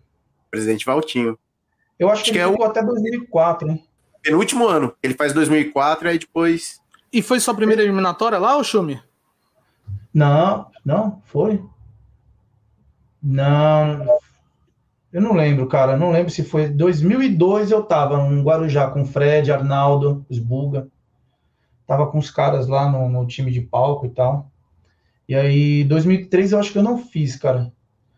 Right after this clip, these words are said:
Speaker 2: Dois mil e quatro, eu não lembro onde eu tava, se eu tava no Águia ou se eu tava na Leandro, mano.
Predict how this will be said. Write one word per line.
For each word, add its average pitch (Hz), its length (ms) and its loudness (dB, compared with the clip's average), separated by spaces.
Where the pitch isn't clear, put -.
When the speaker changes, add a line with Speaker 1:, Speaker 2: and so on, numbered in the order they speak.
Speaker 2:
Dois 160 220 0
mil 202 160 2
e 220 120 -2
quatro, 147 800 -2
eu 202 80 -6
não 220 240 0
lembro 180 360 4
onde 160 80 2
eu 147 120 0
tava, 160 220 0
se 151 100 -4
eu 143 40 -2
tava 165 180 0
no 156 180 4
Águia 175 220 0
ou 180 40 0
se - 100 -10
eu 175 60 -2
tava 170 280 0
na 170 80 0
Leandro, 151 580 2
mano. 120 320 0